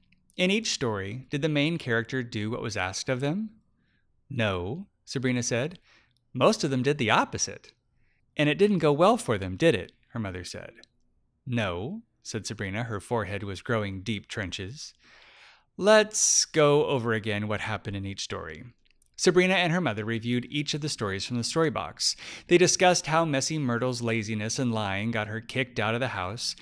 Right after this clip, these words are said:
how the Hinkle tried to control the king into doing everything her way, and how Horatio the dodo bird was so focused on having fun he didn't see the danger coming for him. Then there was Simon the magician, who wanted glory more than to serve the king,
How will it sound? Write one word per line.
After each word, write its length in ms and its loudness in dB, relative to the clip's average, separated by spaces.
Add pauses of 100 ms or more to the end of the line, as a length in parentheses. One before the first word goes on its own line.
(220)
how 140 8
the 100 4
Hinkle 400 0
tried 280 2
to 40 -6
control 400 0
the 80 -6
king 320 -4
into 180 -4
doing 300 0
everything 480 -4
her 260 0
way, 380 0
and 140 -4
how 260 2
Horatio 680 2
the 100 0
dodo 380 2
bird 380 -4
was 160 -2
so 380 4
focused 460 -4
on 100 0
having 320 -4
fun 300 -4
he 140 -2
didn't 240 -2
see 120 -4
the 100 -2
danger 380 0
coming 300 -6
for 180 -4
him. 300 -8 (600)
Then 280 6
there 100 4
was 180 4
Simon 420 2
the 60 -2
magician, 600 -4
who 160 -6
wanted 320 -2
glory 460 2
more 360 4
than 160 0
to 80 -2
serve 360 -2
the 60 -6
king, 440 -6